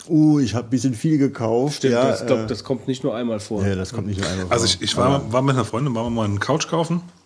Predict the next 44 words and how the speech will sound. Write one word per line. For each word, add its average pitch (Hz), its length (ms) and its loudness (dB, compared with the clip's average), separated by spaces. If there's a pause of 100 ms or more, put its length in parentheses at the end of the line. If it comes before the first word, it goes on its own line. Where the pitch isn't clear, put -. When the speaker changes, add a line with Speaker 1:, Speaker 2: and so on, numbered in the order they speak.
(280)
Speaker 3:
und 110 180 -2
die 101 100 0
hat, 120 220 -4
die 110 60 -2
ist 98 80 -2
eine 104 100 -8
extra, 113 240 -2 (760)
extra 113 200 0
schon 123 140 0
mit 107 60 -4
V 107 120 0
W 147 100 6
Bus 110 200 0
hingefahren, 95 460 -2
ja. 127 220 -2 (880)
Aber 95 340 0
se-, - 160 -6 (100)
selbst 110 280 0
in 110 40 -2
dem 104 80 0
V 151 160 2
W - 60 -6
Bus, 98 220 -2
also 107 100 -10
ich 98 120 -6
meine, 107 160 0
die, 104 80 -16
die 113 140 -8
Couch 113 300 -2
war 127 80 2
im 117 80 -2
Verhältnis 113 460 2
relativ 120 400 0
viel - 640 -2
schon 147 260 0
zusammengebaut. 170 640 0 (1400)
Also 98 140 -4
wir 82 60 -6
haben 85 100 -6
sie 95 60 -2
grad - 240 -4
so 151 80 0
reingekriegt, 170 540 -2
ja. 131 240 -4